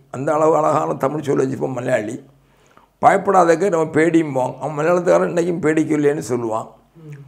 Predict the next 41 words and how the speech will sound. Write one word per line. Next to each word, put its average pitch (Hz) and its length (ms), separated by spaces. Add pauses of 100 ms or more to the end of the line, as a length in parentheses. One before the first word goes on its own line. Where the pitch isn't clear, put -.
(220)
அந்த 156 220
மாதிரி 170 200
வளர்ந்த 165 260
அந்த 151 140
மொழிகள், 147 380
ஏழாம் 151 320
நூற்றாண்டுல 143 280
வந்த 135 180
மொழி, 156 280
எழுத்தச்சுன்னு 190 640
ஒரு 180 160
தமிழனால் 185 480
எழுத்தப்பட்ட 151 480
ஒரு 139 140
மொழி. 139 420 (360)
ஏன் 170 340
மலையாளம் 208 460
வந்ததுக்கு 202 320
இப்ப 214 180
நேரம் 196 260
இல்ல, 196 180
இந்த 196 180
ஒரு 208 100
நாள் 190 200
பேசலாம். 135 600 (380)
அப்போ 208 240
நாலாம் 208 440
நூற்றாண்டில் 254 500
வந்த 240 320
ஒரு 233 200
தெலுங்கு 226 320
மொழி 220 200
வச்சு 196 140
நீ 240 80
ஆதி 202 320
தமிழன்னு 202 420
பேச 185 180
உனக்கு 190 220
எவ்வளவு 170 300
கொழுப்பு 180 360
இருக்கணும்? 151 400